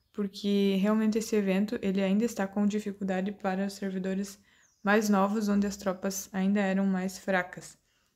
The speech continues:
E aqui vocês podem ver que eu perdi o primeiro ataque. Eu defendi só vinte e nove por cento, ou seja, isso é menos de cinquenta,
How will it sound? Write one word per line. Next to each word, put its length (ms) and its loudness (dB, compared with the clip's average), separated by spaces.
E 60 -2
aqui 160 0
vocês 240 -4
podem 280 2
ver 460 0
que 120 2
eu 80 8
perdi 600 4
o 60 -4
primeiro 600 4
ataque. 640 -2
Eu 120 4
defendi 400 4
só 180 0
vinte 280 4
e 20 0
nove 260 2
por 160 -2
cento, 280 0
ou 80 -2
seja, 260 0
isso 140 -2
é 40 4
menos 300 6
de 120 0
cinquenta, 560 -2